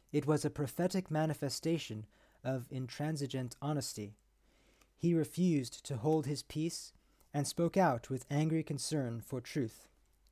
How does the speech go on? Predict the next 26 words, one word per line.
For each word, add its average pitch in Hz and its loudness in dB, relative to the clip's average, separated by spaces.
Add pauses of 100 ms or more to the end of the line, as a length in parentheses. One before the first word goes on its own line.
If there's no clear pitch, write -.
(460)
He 147 -2
who 139 0
had 123 0
seen 143 -2
the 131 0
one 131 0 (560)
was 127 -2
no 156 4
longer 139 2
permitted 139 -2
to 123 -8
doubt, 135 -2 (260)
to 120 -8
hedge, 139 -4 (240)
to 127 -6
compromise, 139 -2 (260)
and 131 -4
to - -6
flatter. 120 -2 (1000)
To - -10
treat 175 2
his 147 0
intuition 156 -2
as 127 -2
one 147 -2
among 135 -2